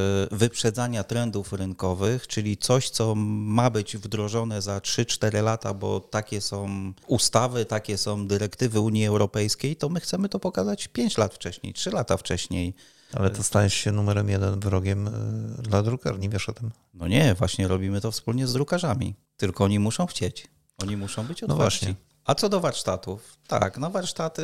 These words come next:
Speaker 1: na warsztaty, które organizuję wspólnie z Jackiem Galińskim, y, z automatu wdrożyliśmy i ustaliliśmy sobie jedno rozwiązanie. Edukacja, edukacja, edukacja, zero komercji.
Speaker 2: No dobrze, ale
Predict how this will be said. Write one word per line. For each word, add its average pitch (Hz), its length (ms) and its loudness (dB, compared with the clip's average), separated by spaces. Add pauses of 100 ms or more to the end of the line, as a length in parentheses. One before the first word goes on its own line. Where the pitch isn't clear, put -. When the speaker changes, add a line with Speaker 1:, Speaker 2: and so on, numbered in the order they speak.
(420)
Speaker 1:
na 120 80 -2
warsztaty, 135 840 -4
które 123 260 0
organizuję 117 680 2
wspólnie 110 400 0
z 95 40 2
Jackiem 107 380 2
Galińskim, 107 760 2 (600)
y, 98 40 0
z 104 80 6
automatu 110 800 -2
wdrożyliśmy 107 960 2
i - 120 -2
ustaliliśmy 104 720 0
sobie 101 440 0 (280)
jedno 107 320 4
rozwiązanie. 87 640 -2 (840)
Edukacja, 104 840 0
edukacja, 90 760 0
edukacja, 107 880 -2 (260)
zero 92 320 2
komercji. - 540 -2 (800)
Speaker 2:
No 139 120 0
dobrze, 95 300 2
ale 98 220 2